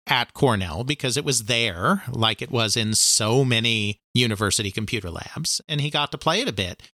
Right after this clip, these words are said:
A friend of his, another electrical engineer, though even though they were both electrical engineers, they actually met 'cause they both were on the college radio station together. Another friend of his, by the name of Victor Chow, saw a Computer Space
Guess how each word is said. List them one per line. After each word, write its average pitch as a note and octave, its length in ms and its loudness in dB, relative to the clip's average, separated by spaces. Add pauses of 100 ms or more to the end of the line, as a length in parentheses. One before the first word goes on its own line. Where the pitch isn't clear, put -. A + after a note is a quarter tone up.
(300)
A D3 80 0
friend A3 340 0
of B2+ 100 0
his, G#2+ 420 -2
another D#3 280 2
electrical B2+ 460 2
engineer, G2 600 -2
though C3 140 2
even D3+ 200 2
though C3+ 80 4
they B2+ 100 2
were B2 100 2
both C3 200 4
electrical C3 380 2
engineers, D#3+ 420 0
they A#2 100 2
actually A2 280 0
met A#2 280 2
'cause - 160 2
they A2+ 140 2
both A#2 340 0
were A#2+ 100 4
on G#2+ 140 2
the G#2 60 -4
college A2 360 0
radio C#3 300 2
station G2+ 460 -2
together. G#2 420 -8 (420)
Another D3 360 0
friend A2+ 300 0
of F#2+ 100 -6
his, G2 600 -2
by C3 220 2
the A#2+ 120 -2
name A#2 480 2
of A2 680 0 (140)
Victor C#3 460 0
Chow, - 720 -2 (240)
saw F3+ 460 6
a E3 100 6
Computer G3 480 2
Space - 640 0